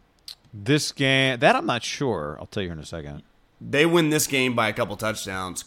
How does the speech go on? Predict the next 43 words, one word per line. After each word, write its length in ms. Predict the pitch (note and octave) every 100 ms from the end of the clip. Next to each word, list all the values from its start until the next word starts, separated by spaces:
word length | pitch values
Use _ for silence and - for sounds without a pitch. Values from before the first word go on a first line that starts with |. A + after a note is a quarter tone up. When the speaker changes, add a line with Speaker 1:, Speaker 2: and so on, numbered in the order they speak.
| -
Speaker 2:
Could 240 | G#2 F#2+
they 160 | F#2+ A2
be 120 | B2
the 100 | B2+
number 240 | A#2+ A#2+ A#2+
one? 220 | A2+ -
Them 320 | A2+ C3+ C3
or 60 | G#2+
Ohio 260 | G2+ G2+ G2+
State 320 | - A2 E2+
be 120 | G2+
number 220 | G2 F#2
one 200 | F#2+ G2
overall, 460 | F#2+ E2+ F2+ G#2 C#2+
right? 240 | C2+ F#2+ - _ -
Speaker 1:
They 80 |
could 260 | C#3+ F#3+ A3
be. 300 | E3 F3+ F3+ - _ _ _ _ _ _ _ _ _ _ _ _ _ B2+
I 60 |
mean, 120 | C#3+
I 80 | D3+
think 240 | E3+ F#3 B2+
Speaker 2:
I'd 100 | B2
be 80 |
shocked 400 | G#2 C3+ C3 B2
if 80 | A2
they 120 | A#2
weren't 240 | A#2+ A#2 A2
ahead 160 | G#2
of 60 | G#2
Alabama. 540 | F#2 F#2+ F#2 G2+ A2 E2
Speaker 1:
Yeah, 240 | C#3+ D3 C3+
I 100 | D#3+
think 240 | G3 D#3+
if, 220 | D#3 - _ _ _ -
what, 320 | B2 D3+ C#3+
you 100 | C3+
know, 120 | B2
and 80 | A2
Clemson 380 | - D3+ C3 A#2+
the 60 |
same, 440 | - D#3 D3 A#2+ B2
like, 280 | A2+ G2+